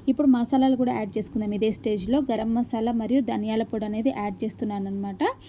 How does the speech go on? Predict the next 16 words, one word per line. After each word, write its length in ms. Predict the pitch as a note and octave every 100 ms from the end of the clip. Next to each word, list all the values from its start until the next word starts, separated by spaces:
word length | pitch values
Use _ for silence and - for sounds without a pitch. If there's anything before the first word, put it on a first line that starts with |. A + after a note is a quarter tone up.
| - - - - -
So, 100 | A3+
చూడండి, 440 | - A3 A3 C4+
ఈ 180 | D#4+ A#3+
విధంగా 360 | A3 A3 A#3
మీరు 200 | B3 A#3
గ-, 260 | G3 G#3+ G#3
మసాలాలు 520 | G3+ G#3 A3+ A3 G#3
కూడా 180 | G#3+ A3
యాడ్ 240 | G#3 G3+ G3+
చేసుకోండి. 520 | G3 - G3+ A3 F#4+ -
యాడ్ 280 | A#3 A3 A#3+
చేసుకున్న 320 | A#3 - A3+
తర్వాత 400 | A3 G#3+ G#3+ A3
మళ్ళీ 320 | D4+ A#3+ A#3
చికెన్ని 480 | C4 B3+ A#3 A3 A#3+
మంచిగా 440 | A3+ G#3 G3 A#3+